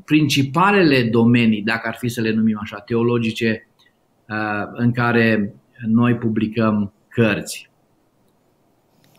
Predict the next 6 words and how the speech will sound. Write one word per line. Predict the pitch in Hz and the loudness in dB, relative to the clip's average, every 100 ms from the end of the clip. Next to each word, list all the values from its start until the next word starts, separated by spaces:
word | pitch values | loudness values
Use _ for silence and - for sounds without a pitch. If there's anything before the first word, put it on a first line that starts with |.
| _ _ _ _ - - | _ _ _ _ -20 -6
Dar | 143 147 151 - - - | -2 0 0 -4 -8 -6
avem | 135 147 220 269 | -4 2 4 6
un | 240 175 | 6 6
domeniu | 175 190 208 202 170 - - _ _ | 4 4 4 0 -2 -4 -16 _ _
preferat, | 156 151 139 151 180 180 101 - 113 | 0 0 0 0 2 0 -2 -10 -6
dacă | 113 110 113 110 | -6 -4 -6 -6